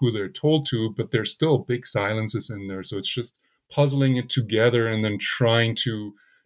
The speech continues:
to try to elevate some of the voices that are generally left out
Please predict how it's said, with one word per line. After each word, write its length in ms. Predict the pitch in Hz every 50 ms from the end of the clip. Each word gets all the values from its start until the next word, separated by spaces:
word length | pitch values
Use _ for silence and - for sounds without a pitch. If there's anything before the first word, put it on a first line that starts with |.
| _ -
to 80 | 135
try 400 | - - - - 143 131 131 135
to 420 | 131 - - 139 123 120 117 135 -
elevate 440 | 135 123 123 123 117 117 113 110 -
some 180 | - 120 113
of 100 | 110 107
the 80 | 101 107
voices 440 | 101 104 104 101 101 - - 104 98
that 160 | 110 104 101
are 100 | 101 98
generally 480 | 92 98 104 104 101 101 101 98 98 92
left 380 | 95 95 95 92 - - -
out 340 | 107 101 98 95 92 98 _